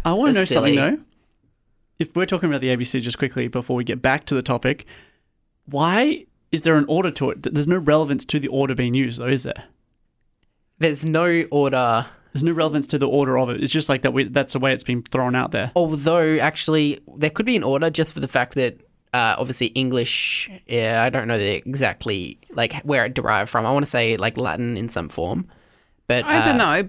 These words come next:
Speaker 3: but the song, you know, Twinkle Twinkle Little Star.
Speaker 2: Yeah.
Speaker 1: Same
Speaker 3: That
Speaker 1: beat.
Speaker 3: is the,
Speaker 1: Yeah.
Speaker 3: that, that's
Speaker 1: That's used for a lot of things.
Speaker 3: Yeah.
Speaker 1: Uh, okay, going back to it, though.
Speaker 3: Yes. <laughs>
Speaker 1: Uh, and the,
Speaker 2: No.
Speaker 1: the Instagram is hungry for words. Um,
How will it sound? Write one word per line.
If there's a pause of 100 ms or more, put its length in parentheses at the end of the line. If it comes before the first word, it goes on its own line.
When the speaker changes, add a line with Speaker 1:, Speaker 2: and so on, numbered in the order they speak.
Speaker 3:
but
the
song,
you
know,
Twinkle
Twinkle
Little
Star. (140)
Speaker 2:
Yeah.
Speaker 1:
Same
Speaker 3:
That
Speaker 1:
beat.
Speaker 3:
is
the, (120)
Speaker 1:
Yeah.
Speaker 3:
that,
that's
Speaker 1:
That's
used
for
a
lot
of
things.
Speaker 3:
Yeah. (360)
Speaker 1:
Uh, (140)
okay,
going
back
to
it,
though.
Speaker 3:
Yes. (200)
<laughs> (280)
Speaker 1:
Uh,
and
the,
Speaker 2:
No.
Speaker 1:
the
Instagram
is (100)
hungry
for
words. (460)
Um,